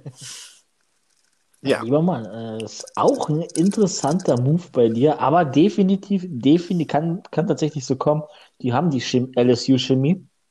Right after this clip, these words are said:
Speaker 1: Warum nicht? Ich meine, noch eine Waffe bei, bei den Bengals. Definitiv eine interessant-, ein interessanter Pick, den du da gemacht hast. So muss ich
Speaker 2: Also
Speaker 1: dir ganz
Speaker 2: ich,
Speaker 1: ehrlich sagen.
Speaker 2: ich sag mal, sie haben definitiv, der größere Need der Bengals ist O-Line. Das steht außer Frage. Aber sie haben auch einen Need
Speaker 1: Ja.
Speaker 2: auf Wide Receiver.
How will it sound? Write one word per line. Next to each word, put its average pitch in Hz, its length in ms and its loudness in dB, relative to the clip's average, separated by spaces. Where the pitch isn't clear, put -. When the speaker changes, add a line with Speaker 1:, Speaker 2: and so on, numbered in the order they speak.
Speaker 1:
Warum 127 340 0
nicht? 156 400 -2
Ich - 120 -14
meine, 127 140 4
noch 131 140 2
eine 170 160 2
Waffe 151 280 2
bei, 151 260 4
bei 143 200 0
den 135 240 0
Bengals. 151 480 0
Definitiv 180 560 0
eine 175 140 -6
interessant-, 160 560 -8
ein 156 140 -10
interessanter 165 500 -4
Pick, 170 220 -8
den 127 100 -4
du 117 80 -6
da 117 80 0
gemacht 113 300 -8
hast. 113 160 -10
So 117 100 -14
muss 120 160 -8
ich 139 80 -2
Speaker 2:
Also 127 160 2
Speaker 1:
dir 139 80 -2
ganz 139 120 -4
Speaker 2:
ich, - 40 -8
Speaker 1:
ehrlich 139 160 -4
sagen. 175 140 -14
Speaker 2:
ich - 180 -8
sag 123 160 0
mal, 131 140 0
sie 110 140 -8
haben 117 280 -2
definitiv, 123 640 -8
der 107 120 -6
größere 123 460 -6
Need 120 280 -6
der 113 80 0
Bengals 107 420 -6
ist - 180 -16
O-Line. 110 380 -6
Das - 240 -10
steht - 240 -10
außer 104 240 -6
Frage. 98 380 0
Aber 120 160 -2
sie 131 100 -10
haben 135 180 -2
auch 147 140 -10
einen 127 80 -10
Need 123 140 -4
Speaker 1:
Ja. 139 80 -4
Speaker 2:
auf - 120 -12
Wide 120 220 -6
Receiver. 80 460 -16